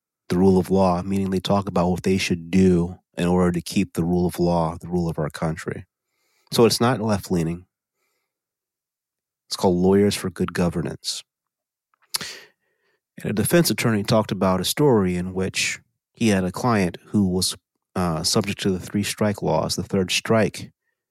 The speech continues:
involved him stealing a pair of pants, which he was gonna turn around in order to buy baby formula.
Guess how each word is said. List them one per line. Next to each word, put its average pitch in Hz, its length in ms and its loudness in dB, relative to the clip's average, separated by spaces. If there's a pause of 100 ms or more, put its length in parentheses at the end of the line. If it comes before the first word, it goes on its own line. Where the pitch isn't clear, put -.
(240)
involved 92 440 2
him 92 440 0 (600)
stealing 113 460 4
a 92 60 2
pair 95 260 0
of 85 160 -6
pants, 92 680 -2
which 98 200 -2
he 98 60 0
was 87 120 -2
gonna 87 220 -2
turn 95 220 -4
around 87 520 0
in 87 80 -4
order 90 280 0
to 82 120 -2
buy 80 300 -4
baby 80 380 -4
formula. - 640 -16